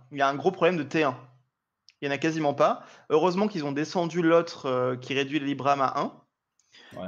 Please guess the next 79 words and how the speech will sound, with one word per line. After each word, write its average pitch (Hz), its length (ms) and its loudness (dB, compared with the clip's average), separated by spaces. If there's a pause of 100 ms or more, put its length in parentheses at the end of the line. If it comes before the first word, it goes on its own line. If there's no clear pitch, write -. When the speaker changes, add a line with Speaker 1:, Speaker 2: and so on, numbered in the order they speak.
Speaker 1:
Mais 147 80 4
le 143 60 -2
problème, 175 340 4
c'est 165 120 0
que - 40 -16
tu 139 80 -10
vas 151 80 2
être - 80 -2
sûr 208 220 0
de 180 60 0
l'avoir 170 460 2
vu 143 100 -10
que 135 60 -16
tu - 140 -12
joues 147 180 -6
le 151 160 0
sort 139 260 2
à 139 80 2
trois 180 240 -2
qui 160 120 -14
te - 40 -14
fait 151 100 -4
piocher 139 280 -6
la 170 60 2
créature - 240 0
la 156 60 4
moins 147 120 -2
chère. 131 300 -4 (600)
Ça, 202 280 4
vu 151 100 -4
que 147 60 -10
c'est 143 80 -4
pas 160 100 4
une 160 60 2
créature 165 340 0
mais 147 80 0
un 139 100 2
sort, - 420 0
ça 139 60 -12
peut 127 120 -12
pas 190 140 2
bloquer 170 640 0
ta, 139 240 0
ton 135 120 -8
combo. 156 360 -6 (560)
Du 123 140 -12
coup, 107 100 -4
c'est 147 100 -6
Speaker 2:
Mhm. 165 60 -8
Speaker 1:
super 156 260 -2
bien. 135 140 -4 (1000)
Et 156 80 -8
deuxième 156 280 0
Speaker 2:
D'accord. 175 80 -8
Speaker 1:
synergie 151 380 -2
qui 156 100 -4
est 135 40 0
extrêmement 139 320 -2
intéressante, 135 560 -4 (420)
c'est 143 140 -8
qu'il 131 80 -8
y 156 40 2
a - 20 4
les 151 100 0
créatures 180 560 0
qui 147 100 -12
se - 140 -4
boostent 165 340 -2
quand 147 200 -4
on 143 40 0
invoque. 143 400 0
Je - 60 -14
sais - 60 -18
pas 147 80 -6
si 143 100 -10
vous 139 80 -6
vous 131 40 -12
souvenez, 156 240 -2
la, 131 260 4